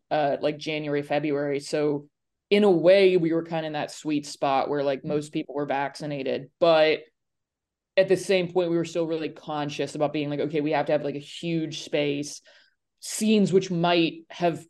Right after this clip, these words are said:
Speaker 1: previously been written indoors, like, we'd prefer to have them outdoors. And that, honestly, that all worked for the benefit of the movie,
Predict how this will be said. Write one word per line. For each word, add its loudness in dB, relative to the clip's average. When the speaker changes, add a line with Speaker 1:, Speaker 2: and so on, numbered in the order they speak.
Speaker 1:
previously 2
been -4
written -8
indoors, 0
like, -4
we'd -4
prefer 2
to 4
have -2
them -2
outdoors. -4
And 0
that, 4
honestly, 0
that 0
all 0
worked -6
for -6
the -2
benefit 0
of -4
the -10
movie, -4